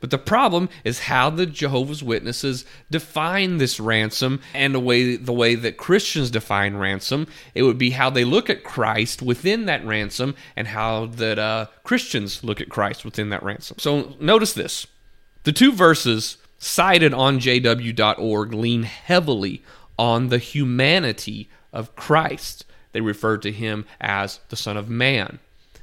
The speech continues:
They refer to him and say that there is no other name given among men. They rely heavily on the humanity of Christ. When Jehovah's Witnesses think of the death of Jesus, they view him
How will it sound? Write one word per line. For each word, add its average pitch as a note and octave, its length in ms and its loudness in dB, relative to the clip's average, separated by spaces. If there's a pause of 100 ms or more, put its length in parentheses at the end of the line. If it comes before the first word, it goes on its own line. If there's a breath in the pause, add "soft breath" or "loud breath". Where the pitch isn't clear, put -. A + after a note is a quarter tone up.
They A2+ 100 0
refer G#2+ 380 -2
to G#2+ 120 -10
him G#2+ 300 -4
and G#2 220 -6
say G#2 260 -2
that G#2 180 -8
there A2 160 -2
is G#2+ 140 -6
no G#2 200 -4
other G#2 200 -6
name G#2+ 540 -4
given G#2 340 -6
among G#2 440 -6 (220 soft breath)
men. A#2+ 500 0 (200 loud breath)
They C3 100 2
rely C#3 380 2
heavily C#3 640 -2 (160 loud breath)
on A2+ 300 -4 (160)
the B2 80 -4
humanity G3 580 0
of - 100 -14
Christ. - 480 -8 (1600 loud breath)
When C3 520 4
Jehovah's F#3 320 4
Witnesses B2 520 -2
think D3+ 300 -2
of A#2 120 -4
the A#2 80 -4
death A2 260 0
of B2 80 -8
Jesus, G#2 580 -8 (260 soft breath)
they A#2 100 4
view D#3 300 0
him A2 300 -2